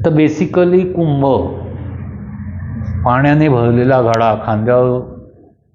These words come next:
ओझं वाहून नेणारा माणूस, ही एक विद्वत्तापूर्ण रास आहे.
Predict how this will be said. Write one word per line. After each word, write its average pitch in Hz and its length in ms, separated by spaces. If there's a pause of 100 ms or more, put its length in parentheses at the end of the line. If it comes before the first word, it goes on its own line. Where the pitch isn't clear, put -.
(380)
ओझं 104 320
वाहून 117 400
नेणारा 107 400
माणूस, 98 400 (2000)
ही 185 160
एक 190 160
विद्वत्तापूर्ण 135 1120
रास 101 380
आहे. - 80